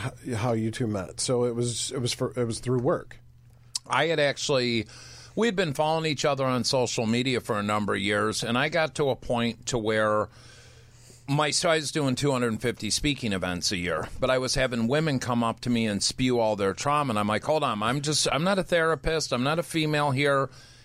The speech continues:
Speaker 2: And it gave me the idea I should reach out to Jennifer. She also posted a picture on Instagram in her bathing suit, and her ass looked great. So I messaged her, but we, we talked for weeks. But we were, you know, "Let's speak together. We can do interventions together.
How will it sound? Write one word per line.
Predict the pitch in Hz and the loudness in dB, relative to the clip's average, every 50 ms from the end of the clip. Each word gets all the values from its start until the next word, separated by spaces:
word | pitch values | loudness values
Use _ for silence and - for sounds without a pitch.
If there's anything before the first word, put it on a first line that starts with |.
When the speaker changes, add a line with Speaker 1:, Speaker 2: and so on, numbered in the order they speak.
| - - | -8 -2
Speaker 2:
And | 135 139 | -2 0
it | 139 | 0
gave | 127 160 160 156 | 2 2 2 2
me | 156 | 2
the | 147 139 139 | 2 2 2
idea | 135 131 127 180 208 202 | 2 0 0 0 0 0
I | 160 | 0
should | 120 - 135 110 | 0 -2 -2 -2
reach | 107 110 107 101 - | 0 0 -2 0 0
out | 123 110 107 - | 0 0 -2 -2
to | - 104 | -4 -6
Jennifer. | 92 - 123 127 127 117 - - 95 90 - - | -2 0 0 0 0 0 -2 -2 -4 -4 -4 -4
She | - - - 202 196 | -2 0 2 2 4
also | 190 190 190 180 - - 185 165 | 4 2 2 0 0 -2 -2 -2
posted | 135 - 156 151 147 - - - 143 | 0 2 2 2 0 -2 -4 -4 -4
a | 143 | -4
picture | - - 143 135 - - - 143 | -2 -2 -2 -2 -2 -2 0 0
on | 131 127 131 131 | 2 2 2 2
Instagram | 127 120 120 120 - - 127 107 117 120 120 123 123 | 2 0 0 0 0 -2 -2 -2 0 0 0 0 2
in | 123 | 0
her | 123 117 | 0 -2
bathing | 117 - 120 120 117 120 110 120 120 120 113 | 0 0 0 2 2 2 2 2 0 0 0
suit, | - - 123 117 117 - | 0 0 0 0 0 0
and | - | 0
her | 117 110 | 0 0
ass | 113 113 113 113 113 - - | 2 2 0 0 0 0 0
looked | 120 113 110 - | 0 -2 -2 -2
great. | - 113 107 - - 131 - | -2 0 2 2 2 0 0
So | - - 202 113 113 110 107 214 170 - - - 202 151 - | -2 -2 0 2 2 2 2 0 0 -2 -4 -4 -4 -2 0
I | - 135 151 | 0 0 2
messaged | - 165 175 185 - - 196 175 156 190 - | 4 4 2 2 2 2 0 0 0 2 2
her, | 143 135 135 135 135 - - - - 139 - | 2 2 2 0 -2 -6 -16 -14 -12 -10 -8
but | - 143 151 151 151 | -2 0 0 0 2
we, | 160 175 196 202 196 190 | 2 0 0 0 0 -2
we | - - 160 165 | -2 0 -2 -2
talked | 147 131 - 156 160 160 - - | 0 0 0 2 2 2 0 -2
for | - - 156 147 | -2 0 2 2
weeks. | 139 127 127 131 131 127 - - - - | 2 2 2 2 0 0 -2 -2 -4 -4
But | - - - 160 165 | -4 -2 -2 -2 0
we | 180 220 233 233 | 0 0 0 2
were, | 220 202 185 175 151 | 2 2 2 0 -2
you | 156 160 | -2 0
know, | 151 143 143 | 2 2 2
"Let's | 147 147 147 131 | 2 2 0 0
speak | - - - 175 160 - | -2 -2 -2 -2 -4 -4
together. | - 135 110 107 104 101 101 98 | -6 -4 0 0 0 0 0 -2
We | 98 101 104 | -2 -4 -4
can | - 117 113 | -2 -2 0
do | 110 127 127 127 | 0 0 0 0
interventions | 127 131 131 123 151 151 156 156 139 - 143 127 110 110 - - | 0 0 0 0 -2 -2 -2 -2 -2 -2 -2 0 0 -2 -2 -2
together. | - 110 95 104 101 95 90 92 87 85 85 | -2 -2 0 0 0 2 2 0 0 0 -2